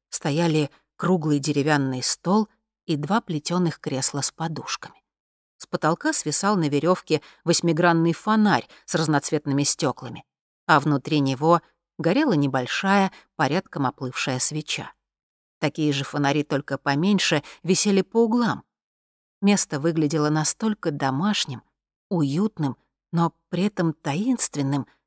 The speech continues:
что у Фини даже мелькнула мысль, не побыть ли здесь подольше и,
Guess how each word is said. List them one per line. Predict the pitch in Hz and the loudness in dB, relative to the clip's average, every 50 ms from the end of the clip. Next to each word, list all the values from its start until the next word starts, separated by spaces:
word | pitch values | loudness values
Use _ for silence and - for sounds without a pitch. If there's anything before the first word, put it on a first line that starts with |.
| _ _ | _ _
что | - - - 185 - - | -10 -4 -2 -2 -2 0
у | - 180 | -2 -2
Фини | 165 - - - 269 254 226 190 | -2 -2 0 4 4 6 6 4
даже | 165 202 202 180 185 | 4 2 2 4 4
мелькнула | 180 190 185 180 - - 220 240 233 233 247 | 4 4 2 2 2 2 2 4 4 6 6
мысль, | 262 269 269 240 190 - - - 143 - - - - - - - | 6 6 6 4 4 2 2 0 -2 -4 -6 -14 -20 -12 -2 4
не | 190 202 208 | 6 6 6
побыть | 202 - 196 180 165 175 262 277 - 220 | 6 4 0 0 2 4 2 2 4 4
ли | 202 190 | 2 4
здесь | 175 156 175 233 240 - | 4 4 4 4 4 2
подольше | - _ - 165 147 143 151 160 277 320 311 269 - - - 170 | 0 _ -4 -4 -4 -4 0 4 4 6 6 6 4 2 0 0
и, | - - 190 175 175 180 180 - | -2 0 0 2 4 4 2 2